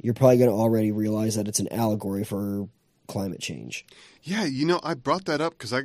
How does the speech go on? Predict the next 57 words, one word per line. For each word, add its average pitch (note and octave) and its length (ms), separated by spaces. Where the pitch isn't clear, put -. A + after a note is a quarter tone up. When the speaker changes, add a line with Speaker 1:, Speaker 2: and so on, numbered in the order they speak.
Speaker 2:
talked - 280
to A#2+ 60
Tyler C3 380
about D#3+ 240
it - 120
before C3 280
I B2+ 40
watched C3 360
it. D3+ 140
I - 480
was A#2+ 100
like, A2+ 120
"Dude, G3 180
I've A#2+ 200
Speaker 1:
Mm-hmm. G#2 80
Speaker 2:
just D3+ 260
seen F#3 240
the B2 80
promo, G#2+ 640
and D3+ 100
I D#3 60
already E3 220
know C#3+ 280
that A#2 160
it's - 260
an B2+ 140
allegory B2 480
for A2+ 160
climate C3 380
change." F2+ 440
And C#3+ 60
it's C3 80
like, C3+ 140
"You E3+ 60
don't F#3 160
get F3+ 160
Leonardo D#3 480
DiCaprio A#2+ 640
and G#2 120
Meryl A#2+ 240
Streep C3 320
in A#2 80
this G2+ 180
movie G2 500
if A2 160
they're A#2 140
not A2+ 240
making A2+ 300
fun A#2+ 240
of A2+ 100
Republicans A#2 680
and G#2+ 120
making G#2 220
it G#2 80
about G#2 220
climate C3 380
change." F#2 440